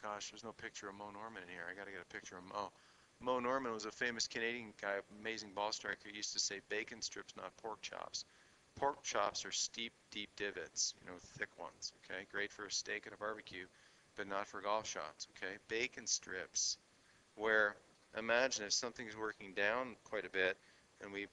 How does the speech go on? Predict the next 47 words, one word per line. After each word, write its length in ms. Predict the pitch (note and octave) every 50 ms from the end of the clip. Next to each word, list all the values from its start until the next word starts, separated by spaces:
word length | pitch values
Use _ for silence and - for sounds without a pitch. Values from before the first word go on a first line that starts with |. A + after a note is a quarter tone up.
| - - -
are 120 | A#2+ A2
pushing 500 | - - - - C3+ C3 - - A#2+ A2+
and 100 | G#2 G#2
tucking 340 | - - A#2 A2+ - A#2 G#2
our 100 | G2+ G2
buns 300 | - G2+ G2 F#2+ F#2 - - A#2
under 380 | A#2+ B2+ C#3 B2 G#2+ F#2 F2
us, 380 | F2 F#2+ A#2 - - - - - - - - - - - - - - -
we 100 | A2 G#2+
take 280 | - - A#2+ A2 -
all 220 | A2+ A2+ A#2+ B2+ A#2+
the 100 | A#2+ A2+
down, 420 | - A#2 A2 A2+ A2+ A2 G#2+ G#2
make 180 | G#2 G#2 G2+ -
the 80 | -
bottom 360 | F#2 - G2+ G#2 G#2 G#2 G2+ G2
sort 300 | - - A2 G#2 G#2 G2
of 60 | F#2 - - - - - - -
parallel 420 | - A2 A2 A#2 A2+ G#2+ G#2 G2
to 140 | - - G2
the 120 | F#2+ G2
ground 380 | - F#2 F#2+ F#2+ G2 G#2+ A2 A2
for 120 | - G#2
a 60 | F#2
little 180 | F#2 F2 E2+ - -
bit. 200 | E2 D#2+ C#2+ - - - - - - - - - -
Parallel 340 | - C#3+ C#3 C#3 C3+ C3 B2
to 140 | - A#2+ G#2+
the 100 | G#2+ F#2+
ground, 340 | G#2+ A#2+ B2 B2+ A#2+ G2+
not 200 | G#2 G#2+ A#2 - -
by 160 | A2 G#2 G2
separating 600 | F#2+ - - - A#2+ A2 - G2 G2 F#2 F#2 F#2+
elbows, 760 | G2 G#2+ C#3+ F#3 - G#2 F#2 F2 F#2 A2 B2+ - - - - - - - - - - - - - - - - -
but 180 | - G#2 G2+ -
by 380 | - G#2 G#2 G2+ G2+ G2+ G2+ G2+ - - - - - - - - - - - - - - - -
pushing 400 | - C#3 C3 - - - A#2 A2
away 320 | G#2+ G#2 G#2+ A#2 C3 D#3+
from 200 | - - - B2
the 60 | A2
ground 320 | F#2+ G2 G2 F#2+ F#2+ F#2 F2+
appropriately 720 | F#2 - - G#2+ G2 F#2 - - F#2 F#2+ F#2 F2+ F#2 F2+
to 100 | F#2+ F#2+
feel 240 | - - A2 G#2
our 160 | G#2 G2+ F#2+ -
buns 340 | - G2+ G2+ G2+ G2+ F#2+
get 140 | - G#2+ -